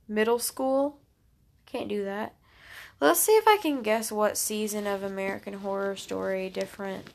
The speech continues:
like, screenshots came from. Um, okay. Those, I think, might have been Asylum. No, they were Murder House.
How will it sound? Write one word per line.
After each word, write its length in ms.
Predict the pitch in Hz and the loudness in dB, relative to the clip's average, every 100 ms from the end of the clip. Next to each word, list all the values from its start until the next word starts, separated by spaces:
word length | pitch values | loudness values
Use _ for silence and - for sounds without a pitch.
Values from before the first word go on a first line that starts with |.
| - | -14
like, 240 | 185 180 | -12 -12
screenshots 640 | - - 190 190 - - - | -14 -12 -10 -10 -10 -10 -12
came 240 | - - | -16 -16
from. 360 | - 104 - 214 _ _ - - - _ _ _ _ _ - | -14 -14 -14 -18 _ _ -20 -20 -20 _ _ _ _ _ -14
Um, 520 | 208 214 208 208 208 - - | -6 -4 -2 -4 -8 -14 -8
okay. 640 | 226 226 220 202 202 220 220 _ _ _ _ _ _ _ _ _ _ _ _ _ _ _ | -6 -4 -2 0 0 -2 -10 _ _ _ _ _ _ _ _ _ _ _ _ _ _ _
Those, 480 | - 220 262 262 - | -2 2 2 2 0
I 160 | - | -2
think, 480 | 208 - 208 214 233 | -2 -6 -8 -8 -8
might 280 | 220 208 202 | -6 -4 -4
have 100 | 202 | -4
been 260 | 202 202 202 | -4 -6 -6
Asylum. 1000 | 208 - - 196 196 233 294 320 381 381 - | -8 -8 -6 -6 -6 -2 -2 -2 -6 -12 -10
No, 460 | 214 202 202 220 | -4 0 0 -2
they 120 | 214 202 | -6 -6
were 120 | 208 | -4
Murder 340 | 208 190 190 | -4 -4 -4
House. 600 | 190 190 196 - - - | -6 -8 -8 -14 -18 -20